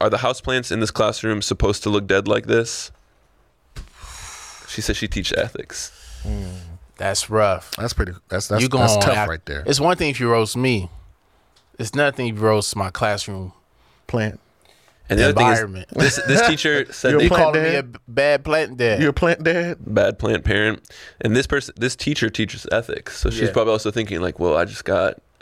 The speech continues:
Speaker 1: absolutely annihilated in front of my class. But is it ethical to even
Speaker 3: But it was in a
Speaker 1: roast
Speaker 3: question
Speaker 1: back?"
Speaker 3: box, right?
Speaker 1: It was in the question box.
Speaker 3: So it was, that's, that's one oh one.
Speaker 1: That's another, that's another teacher.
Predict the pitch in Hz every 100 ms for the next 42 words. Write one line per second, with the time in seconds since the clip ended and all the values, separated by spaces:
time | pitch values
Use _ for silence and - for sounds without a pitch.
0 | - 117 107 113 107 104 107 113 104 95
1 | 98 104 107 98 - 117 107 123 - -
2 | _ _ _ _ - 104 107 - 101 -
3 | - - 101 104 95 113 - - 123 135
4 | 139 131 113 151 107 104 87 90 - 110
5 | 127 - 101 107 151 - 330 135 104 95
6 | - - - - 117 151 110 147 151 131
7 | - 117 120 127 131 101 156 175 190 175
8 | 165 160 143 143 151 156 147 139 131 117
9 | 110 - _ _ _ - _ _ _ _
10 | _ _ _ _ - 123 120 123 110 107
11 | 104